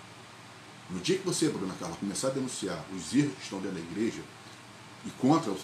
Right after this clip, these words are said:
a, a, a isso daí, vou bater palma pra você. Agora apontar os erros do mundo, aliás, sabendo que todos nós somos pecadores.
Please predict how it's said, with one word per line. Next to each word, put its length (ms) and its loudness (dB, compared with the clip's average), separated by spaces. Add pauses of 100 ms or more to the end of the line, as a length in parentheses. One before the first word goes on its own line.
(100)
a, 40 -6
a, 480 -8
a 20 -4
isso 160 -4
daí, 340 2 (680)
vou 100 -4
bater 280 0
palma 180 0
pra 160 -2
você. 300 -4 (840)
Agora 260 -4
apontar 520 0 (120)
os 140 -2
erros 180 2
do 100 -4
mundo, 220 2
aliás, 380 4 (1500)
sabendo 440 6
que 100 2
todos 240 6
nós 120 2
somos 180 -2
pecadores. 520 -4